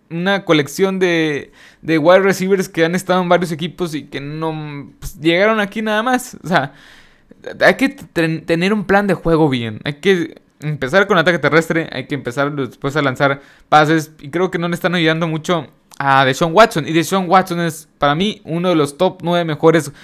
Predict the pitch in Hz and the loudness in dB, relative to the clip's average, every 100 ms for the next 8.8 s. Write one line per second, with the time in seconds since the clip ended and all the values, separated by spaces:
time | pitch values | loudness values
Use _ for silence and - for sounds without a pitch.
0 | - _ - 156 156 156 - 160 156 151 | -20 _ 4 6 8 6 4 -4 -2 2
1 | 151 147 139 123 143 147 131 147 143 135 | 4 4 2 0 2 2 0 -2 -2 -2
2 | 135 127 - 139 - 131 127 143 131 127 | -2 -4 -4 -4 -2 -4 -2 0 -2 -2
3 | 127 127 120 117 - 127 131 131 127 - | -4 -4 -4 -6 -2 0 0 -2 -4 -8
4 | - - - - 156 143 143 139 143 - | -20 -20 -20 -2 4 6 6 6 0 -10
5 | 135 135 135 135 135 113 120 123 117 117 | -4 0 0 -2 -8 -4 -2 -2 -6 -4
6 | 113 127 107 - - 147 170 139 - - | -4 -4 -6 -10 -2 2 2 0 -8 -8
7 | 151 180 185 180 175 151 160 170 165 151 | -2 0 4 4 2 -2 -2 0 0 -2
8 | 147 160 147 120 - 196 202 196 | -4 -6 -4 -8 -8 -2 -2 -2